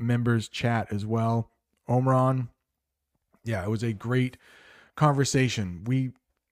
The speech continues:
it was a sad conversation because we talked about the concert in Brazil with Taylor Swift and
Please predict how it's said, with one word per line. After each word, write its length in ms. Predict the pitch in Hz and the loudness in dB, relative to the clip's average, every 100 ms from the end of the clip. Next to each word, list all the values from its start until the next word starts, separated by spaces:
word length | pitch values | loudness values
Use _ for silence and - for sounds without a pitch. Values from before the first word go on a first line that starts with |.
| _ _ | _ _
it 60 | 143 | 2
was 160 | 131 | 2
a 80 | 107 | 0
sad 560 | - - - 95 214 165 | -4 -6 -6 -4 -4 -4
conversation 960 | 117 95 90 92 - 82 82 107 151 165 _ | -4 -4 -6 -8 -8 -8 -8 -8 -8 -10 _
because 460 | - 107 - 110 104 | -8 -6 -4 -4 -4
we 200 | 104 101 | -4 -4
talked 440 | - 107 104 101 | -4 -4 -4 -4
about 460 | 104 90 101 98 - - | -6 -4 -2 -2 -6 -6
the 280 | 98 92 90 _ _ _ _ | -4 -4 -8 _ _ _ _
concert 720 | - 117 113 110 113 110 - _ | -4 0 0 0 0 0 -4 _
in 560 | 113 107 104 101 101 101 | -2 0 0 0 -2 -6
Brazil 920 | 123 110 98 104 107 107 104 104 101 127 | -4 -2 -2 -2 0 0 0 0 -2 -4
with 220 | 101 - | -6 -6
Taylor 320 | 117 110 104 | -2 0 -2
Swift 640 | - 120 117 117 110 _ | -4 -2 0 0 -2 _
and 340 | 104 98 95 | -6 -4 -4